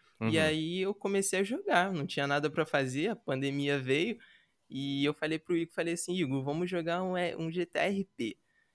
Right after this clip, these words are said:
Speaker 1: E eu tinha esse canal, o canal da Vulcaner era um canal de designer meu. Depois eu te
Speaker 2: Aham.
Speaker 1: explico um pouco mais sobre esse canal de design.
Speaker 2: Beleza.
Speaker 1: Aí eu falei assim, "Cara,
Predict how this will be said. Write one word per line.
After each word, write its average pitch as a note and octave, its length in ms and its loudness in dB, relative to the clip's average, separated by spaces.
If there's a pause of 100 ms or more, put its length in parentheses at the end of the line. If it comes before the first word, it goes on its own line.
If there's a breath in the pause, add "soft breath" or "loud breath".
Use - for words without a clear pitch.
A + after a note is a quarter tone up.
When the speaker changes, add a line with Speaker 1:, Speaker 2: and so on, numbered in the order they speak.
(280)
Speaker 1:
E D3 440 -4
eu D3+ 120 4
tinha F3+ 220 2
esse - 140 2
canal, E3 400 6
o C3+ 80 0
canal C#3+ 260 4
da E3 100 4
Vulcaner D#3 520 0
era D3+ 140 2
um - 20 -4
canal D3 300 0
de D3+ 80 -6
designer D#3 520 0
meu. B2 260 -2 (200)
Depois C3 340 0
eu E3+ 60 4
te G#3 60 6
Speaker 2:
Aham. G3+ 60 2
Speaker 1:
explico D3+ 360 0
um C#3+ 80 -2
pouco C#3 260 2
mais C3+ 220 2
sobre C3+ 220 0
esse C3+ 120 -2
canal C3+ 280 0
de C3+ 80 -4
design. C3+ 360 2
Speaker 2:
Beleza. - 100 -16 (420 loud breath)
Speaker 1:
Aí C#3 800 2
eu D#3 120 2
falei D3+ 260 0
assim, D#3 200 -4
"Cara, C#3+ 520 0